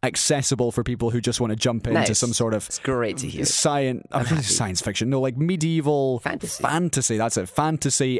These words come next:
Speaker 1: action movie. It's essentially a heist movie with,
Speaker 2: Of course,
Speaker 1: uh,
Speaker 2: of course, yes.
Speaker 1: nice writing. It's got a bit of a heart, and Hugh Grant just chewing scenery for days. He looks like he's having the time of his life.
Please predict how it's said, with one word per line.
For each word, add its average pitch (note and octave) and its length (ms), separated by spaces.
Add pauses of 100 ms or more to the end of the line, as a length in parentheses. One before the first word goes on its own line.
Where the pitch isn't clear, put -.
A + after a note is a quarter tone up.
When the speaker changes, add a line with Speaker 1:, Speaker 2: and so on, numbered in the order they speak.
Speaker 1:
action C3 500
movie. G2+ 500 (480)
It's F#3 160
essentially A3+ 500
a B2+ 80
heist C#3 340
movie D#3 480 (300)
with, B2 540
Speaker 2:
Of - 140
course, G#2 280
Speaker 1:
uh, - 40
Speaker 2:
of - 60
course, - 240
yes. - 260
Speaker 1:
nice D#3+ 520
writing. B2+ 600 (320)
It's E3 120
got G#3+ 140
a F#3 40
bit C#3+ 100
of A#2+ 80
a - 20
heart, A#2+ 300
and C3 100
Hugh G3 240
Grant A#2+ 400
just - 300
chewing D#3+ 500
scenery B2+ 400
for G#2 160
days. A2+ 480
He C3+ 180
looks F3+ 280
like C3+ 100
he's A#2 100
having B2 140
the A2+ 60
time D3 260
of A#2 60
his F#2+ 160
life. F#2 320